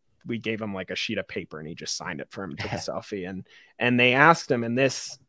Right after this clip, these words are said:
Speaker 1: kinda gave me chills in the moment, just knowing kind of what he was going through. Um, I didn't know, I guess, the extent to how close it was. Um, but I, I obviously knew he was sick. And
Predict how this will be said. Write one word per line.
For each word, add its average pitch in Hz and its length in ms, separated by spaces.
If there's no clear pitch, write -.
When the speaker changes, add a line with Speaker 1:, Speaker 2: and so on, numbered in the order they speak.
Speaker 1:
kinda 175 240
gave 139 260
me 123 220
chills 156 420
in 120 60
the 113 60
moment, 117 400
just 107 220
knowing 107 340
kind 104 280
of 101 180
what 110 300
he 160 180
was 127 160
going 127 420
through. 110 580
Um, 101 460
I 151 140
didn't 147 180
know, 120 300
I 113 160
guess, 110 240
the 104 120
extent - 580
to 110 260
how - 240
close 104 420
it 98 140
was. 98 460
Um, 101 440
but 143 100
I, 131 140
I 110 240
obviously 107 320
knew 101 100
he 80 100
was 69 120
sick. - 420
And 107 420